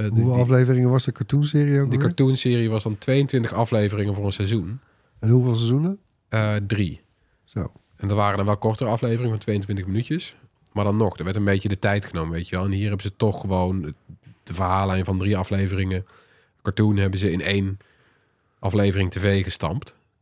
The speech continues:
Speaker 1: Want dit zijn acht afleveringen voor het eerste seizoen. En dat vertelt ongeveer hetzelfde verhaal als het eerste seizoen van de cartoon. Dus
Speaker 2: Oké, ja, lekker
Speaker 1: het zijn dan
Speaker 2: con-,
Speaker 1: afleveringen
Speaker 2: condensed.
Speaker 1: van, van een uurtje.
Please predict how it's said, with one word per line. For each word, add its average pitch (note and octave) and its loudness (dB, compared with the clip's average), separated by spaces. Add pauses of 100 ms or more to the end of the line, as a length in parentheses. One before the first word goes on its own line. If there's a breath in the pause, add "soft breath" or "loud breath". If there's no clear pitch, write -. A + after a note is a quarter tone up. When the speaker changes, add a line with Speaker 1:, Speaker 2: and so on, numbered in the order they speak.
Speaker 1:
Want F2+ -10
dit F#2 -2
zijn F#2 -2
acht G#2+ -2
afleveringen F#2 -2
voor F#2 -4
het - -8
eerste F#2+ -6
seizoen. F#2+ -4
En F#2+ -8
dat F#2 -8
vertelt - 0
ongeveer G#2+ 0
hetzelfde G2+ 0 (540)
verhaal F#2+ 0
als F#2 -4
het - -14
eerste G2+ -4
seizoen G2 -4
van G2 -4
de F#2+ -6
cartoon. - -8
Dus G#2+ -2
Speaker 2:
Oké, G2+ -2
ja, A#2 -2
lekker F2 -8
Speaker 1:
het A2 -4
zijn G2+ -4
dan G#2 2
Speaker 2:
con-, G#2+ 2
Speaker 1:
afleveringen A#2+ 2
Speaker 2:
condensed. G2 -2
Speaker 1:
van, - -12
van G#2 -2
een G2+ -2
uurtje. G#2 -2